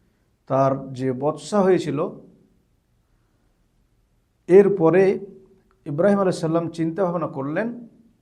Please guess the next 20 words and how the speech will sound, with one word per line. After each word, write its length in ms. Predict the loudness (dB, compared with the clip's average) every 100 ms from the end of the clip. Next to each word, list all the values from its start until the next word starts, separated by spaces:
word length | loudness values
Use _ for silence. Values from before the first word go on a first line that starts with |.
| _ _ _ _ _ _ _ _
যে 200 | -4 0
এই 300 | 0 0 -2
ইরাক 360 | 2 6 6 2
ছেড়ে 500 | -6 -4 -2 -2 -4 -16 -20 _ _ _ _ _ _ _ _ _ _
অন্য 320 | 0 2 0
দেশে 260 | 2 0 -2
চলে 220 | 0 2
যাব, 380 | 2 2 -2 -6 -18 _ _ _ _
কারণ 360 | -4 0 0 -2 -2
ইরাকের 400 | 2 2 2 -2
লোকরা 640 | -4 -2 0 0 -2 -12 -20 _ _ _
কেউ 160 | 6 6
তাকে 240 | 6 2
মানতে 340 | 0 0 -2 -4
চায় 260 | 0 2
নাই, 280 | 2 -2 -4 -8 -18 _ _ _ _ _
বাবেলের 460 | -2 2 4 6 4
লোকরা 340 | 2 0 0
কেউ 260 | 0 2 2
তাকে 540 | 2 -2 -2 -4 -6